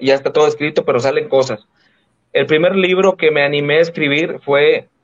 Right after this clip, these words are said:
sobre Serapio Venegas Cortés, que fue el fundador del sindicato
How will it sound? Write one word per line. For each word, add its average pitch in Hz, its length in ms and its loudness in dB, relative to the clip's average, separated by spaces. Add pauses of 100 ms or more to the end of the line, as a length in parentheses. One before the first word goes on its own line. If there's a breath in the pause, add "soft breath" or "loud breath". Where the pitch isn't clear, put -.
(280)
sobre 127 280 0
Serapio 131 340 0
Venegas 139 360 0
Cortés, 135 600 -2
que 117 120 -4
fue 127 120 0
el 135 60 -6
fundador 131 420 0
del 135 140 -4
sindicato 123 720 -2